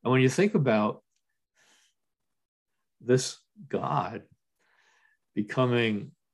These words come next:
a man in the womb of a woman, Mary, uh, it, it's, and being there for nine months and going through all the stages of human development, wow,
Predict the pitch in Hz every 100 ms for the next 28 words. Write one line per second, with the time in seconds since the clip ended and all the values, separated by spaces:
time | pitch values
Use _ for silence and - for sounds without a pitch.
0 | _ - 107 107 113 123 147 101 92 85
1 | 101 _ _ _ _ 107 107 104 104 113
2 | 135 156 147 117 - 113 104 101 - -
3 | 107 101 98 110 143 165 139 98 87 110
4 | - _ _ - 113 117 127 135 98 87
5 | 101 _ _ _ _ _ _ _ _ -
6 | 110 - 123 127 151 127 127 - - 117
7 | 120 117 117 127 147 139 135 135 131 107
8 | 113 123 139 127 123 127 127 113 110 117
9 | 123 120 117 113 117 117 113 - - 120
10 | 117 113 120 110 117 117 110 110 110 113
11 | - - 113 120 _ _ _ _ _ _
12 | _ _ _ _ _ _ _ _ - 135
13 | -